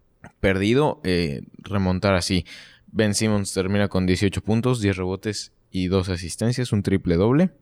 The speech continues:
Y ya fue el único del equipo que tuvo un triple doble. Joel Embiid tuvo un doble doble con veintitrés puntos y diez rebotes. Entonces, los seventy-sixers al parecer retoman el rumbo hacia la final de conferencia, que es donde los pongo.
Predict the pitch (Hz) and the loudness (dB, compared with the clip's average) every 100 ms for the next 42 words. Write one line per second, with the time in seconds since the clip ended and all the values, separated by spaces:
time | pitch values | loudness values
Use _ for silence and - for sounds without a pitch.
0 | _ _ _ _ _ _ _ _ _ _ | _ _ _ _ _ _ _ _ _ _
1 | _ _ _ - 92 101 117 113 110 110 | _ _ _ -6 0 0 2 2 2 2
2 | 98 92 87 90 82 101 101 95 87 98 | 2 2 4 2 0 -2 -4 -4 -2 0
3 | 95 95 92 90 92 117 120 101 98 95 | 0 -2 0 2 2 4 4 4 4 2
4 | 92 98 - 98 95 90 90 85 92 117 | 2 0 2 4 4 4 4 4 2 2
5 | 120 - 85 87 87 85 98 - 110 113 | 0 -2 -4 -4 -6 -6 -8 -4 -6 -6
6 | 120 90 90 90 90 85 87 - - - | -6 -4 -2 -2 -4 -6 -6 -8 -10 -10
7 | - _ _ _ _ _ _ _ _ - | -14 _ _ _ _ _ _ _ _ -8
8 | 95 101 101 104 90 - _ _ _ _ | -4 0 2 0 -2 -8 _ _ _ _
9 | - 95 95 - 110 104 - 113 - 120 | -2 0 2 2 2 2 2 -2 0 0
10 | 101 92 92 90 - 98 98 - 101 98 | 0 0 2 0 2 0 0 2 2 2
11 | 92 90 113 135 156 196 - - _ _ | 0 0 0 2 0 -2 -10 -20 _ _
12 | _ _ _ - - 90 82 - 82 90 | _ _ _ -10 -4 -2 -2 -2 -2 0
13 | 90 - 82 82 90 107 120 - 87 82 | 0 -2 -4 -2 -2 0 -2 -2 -4 -2
14 | 90 85 80 78 - - 82 82 - 85 | -2 0 -2 -4 -10 -2 -2 -2 -2 0
15 | 78 76 | 0 -4